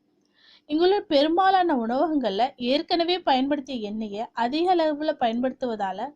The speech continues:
கல்லீரல் கோளாறின் பிடியில் சிக்கி தவிக்கிறாங்க. சிறுநீரகங்கள்ல கல்லீரலிலும் கேன்சர் உருவாகுதாமா.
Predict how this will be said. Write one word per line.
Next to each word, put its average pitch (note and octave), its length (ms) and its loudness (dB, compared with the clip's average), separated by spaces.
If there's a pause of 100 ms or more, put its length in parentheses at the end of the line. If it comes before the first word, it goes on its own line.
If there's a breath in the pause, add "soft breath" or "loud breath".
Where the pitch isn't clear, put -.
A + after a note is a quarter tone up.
(120)
கல்லீரல் E4+ 580 0
கோளாறின் B3 440 2
பிடியில் A3+ 380 -10
சிக்கி D4+ 260 -12
தவிக்கிறாங்க. G#3 560 -6 (1600)
சிறுநீரகங்கள்ல D4 1000 0 (100)
கல்லீரலிலும் C#4 720 0 (100)
கேன்சர் D4 380 -2
உருவாகுதாமா. G3+ 640 -4